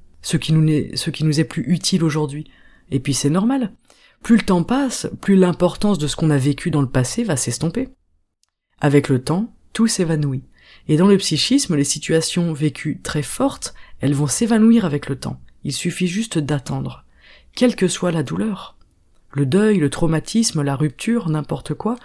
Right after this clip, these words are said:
on sait qu'avec le temps, ça disparaît toujours, sans exception. Et plus on s'accroche à ça,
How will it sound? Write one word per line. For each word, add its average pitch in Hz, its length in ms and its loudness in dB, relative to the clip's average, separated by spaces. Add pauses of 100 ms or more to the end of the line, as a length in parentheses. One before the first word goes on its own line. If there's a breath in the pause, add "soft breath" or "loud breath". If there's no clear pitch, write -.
(600 loud breath)
on 156 100 2
sait 220 280 2
qu'avec 160 320 -4
le 156 80 -2
temps, 214 320 -2
ça - 200 -4
disparaît 160 680 -4 (140)
toujours, 139 680 -8
sans 208 320 0
exception. - 480 -8 (720 soft breath)
Et 151 120 2
plus - 180 0
on 233 80 4
s'accroche 233 580 -2
à 151 60 -2
ça, 147 320 -6